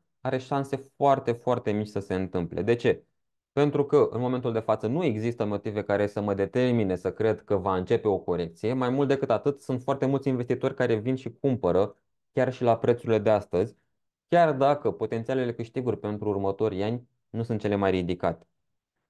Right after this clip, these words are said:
Însă, scenariul doi are șanse mai mari să se întâmple, adică să se continue trendul pe care îl avem astăzi.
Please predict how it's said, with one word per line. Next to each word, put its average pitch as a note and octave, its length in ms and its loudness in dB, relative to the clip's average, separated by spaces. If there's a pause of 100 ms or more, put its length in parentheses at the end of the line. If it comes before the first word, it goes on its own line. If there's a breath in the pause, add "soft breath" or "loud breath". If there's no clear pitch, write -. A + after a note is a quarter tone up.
Însă, - 520 0 (500)
scenariul G#3 420 0
doi C#3 200 2
are E3+ 120 2
șanse F3 260 -8
mai D#3 140 -2
mari D3+ 180 0
să - 140 -20
se - 80 -6
întâmple, F2 380 -8 (140)
adică B2+ 360 -4
să G3 120 -8
se E3+ 160 -4
continue D#3 560 0
trendul D#3 420 0
pe C#3+ 120 -2
care C3 200 0
îl B2+ 80 0
avem B2 300 -2
astăzi. - 460 -6